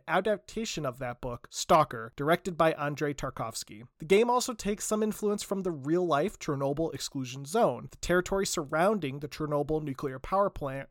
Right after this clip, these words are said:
after the nuclear disaster in nineteen eighty-six. Now, the game itself is set in a territory called the Zone, again based on the Chernobyl exclusion zone, which encompasses thirty square kilometers. You play as a character who survives a vehicle crash and now suffers from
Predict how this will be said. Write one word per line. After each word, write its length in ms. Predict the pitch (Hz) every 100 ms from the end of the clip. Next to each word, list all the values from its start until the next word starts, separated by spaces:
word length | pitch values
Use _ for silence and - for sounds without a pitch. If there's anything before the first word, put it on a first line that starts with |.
| -
after 300 | 170 170 190
the 100 | 165
nuclear 400 | 156 170 180 160
disaster 560 | 127 120 131 127 - 131
in 160 | - 139
nineteen 340 | 127 - 131
eighty-six. 840 | 117 120 - 196 - - - - -
Now, 300 | 190 185 180
the 120 | 170
game 360 | 175 220 269 247
itself 380 | 208 - 196 -
is 100 | 151
set 280 | - 180 -
in 120 | 160
a 40 | 139
territory 540 | - 170 - 175 160
called 460 | - 151 147 135 123
the 120 | 165
Zone, 440 | 143 156 123 - - _
again 300 | 143 156 151
based 340 | 139 139 -
on 160 | 143 143
the 60 | 139
Chernobyl 460 | - 143 123 131
exclusion 440 | 123 - 131 117 113
zone, 320 | - 117 120
which 140 | 160 170
encompasses 560 | - 185 180 170 156
thirty 300 | - 185 208
square 420 | - - 160 160 - -
kilometers. 800 | - 143 143 127 - - - -
You 140 | 220
play 240 | - 233 233
as 80 |
a 60 | 220
character 400 | - 180 160 185
who 120 | 196
survives 540 | - 170 147 139 143 143
a 60 |
vehicle 420 | 131 240 311 -
crash 540 | 147 - 131 131 175 -
and 100 | 160
now 140 | 160 160
suffers 400 | - 147 143 -
from 260 | 139 127